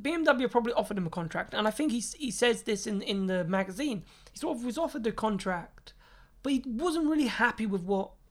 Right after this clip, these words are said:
he was being offered. And he said it wasn't to do with money. There's not, money was not a thing. It was just about, you know,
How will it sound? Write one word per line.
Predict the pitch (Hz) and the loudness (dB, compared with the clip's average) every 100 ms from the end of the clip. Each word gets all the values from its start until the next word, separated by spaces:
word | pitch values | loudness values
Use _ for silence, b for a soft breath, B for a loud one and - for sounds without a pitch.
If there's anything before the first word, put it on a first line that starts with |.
| - | -20
he | - 220 | -6 -2
was | 196 | 0
being | 220 214 | 2 2
offered. | 208 226 | 2 2
And | 240 | 2
he | 311 | 2
said | - 381 | 2 0
it | 359 | -2
wasn't | 254 403 403 | -2 -4 -6
to | 302 | -4
do | 349 311 | -2 0
with | |
money. | 208 233 175 | 4 4 2
There's | 233 220 | -4 -2
not, | 339 - | -2 -2
money | 233 277 370 | 0 0 0
was | 294 220 | -2 0
not | 254 277 240 - | 4 4 4 -4
a | 220 | -4
thing. | - 202 | 0 0
It | 185 | 0
was | 196 | -6
just | 180 311 311 | -4 -6 -6
about, | - 226 214 B B B B - | 2 2 2 B B B B -6
you | 285 | -2
know, | 202 | -2